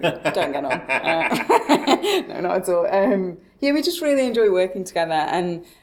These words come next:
and again, like, we come from very different schools, I suppose, um, 'cause he went through the Oxford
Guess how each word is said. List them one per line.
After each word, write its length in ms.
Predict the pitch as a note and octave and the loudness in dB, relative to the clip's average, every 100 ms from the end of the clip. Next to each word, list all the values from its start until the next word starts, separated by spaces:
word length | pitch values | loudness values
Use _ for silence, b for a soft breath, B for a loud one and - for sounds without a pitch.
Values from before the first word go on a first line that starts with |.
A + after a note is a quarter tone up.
| B | B
and 120 | F#3+ G3 | -4 -2
again, 480 | F3 A3+ G#3 D#3+ | 0 0 0 -2
like, 160 | D3 - | -6 -4
we 180 | G3 G3 | -4 -4
come 260 | - G3 | -6 -8
from 200 | E3+ E3+ | -6 -4
very 240 | E3 D#3+ E3 | -2 -2 -2
different 480 | D#3+ D#3 D3 C3+ - _ | -8 -8 -8 -10 -12 _
schools, 640 | - - - E3+ D#3 D#3 - | -12 -10 -4 -4 -4 -8 -10
I 40 | |
suppose, 540 | - - - F#3 - - - | -10 -8 -6 -6 -10 -14 -12
um, 440 | C#3+ C#3 C3+ C3+ - | -10 -8 -10 -12 -20
'cause 160 | - - | -20 -14
he 260 | F3 C#3 C3 - _ - - | -10 -8 -10 -16 _ -20 -12
went 260 | D#3 - | -10 -12
through 240 | - D3 C#3+ | -12 -10 -10
the 80 | |
Oxford 460 | D3 - - C3+ C3 | -10 -14 -12 -12 -12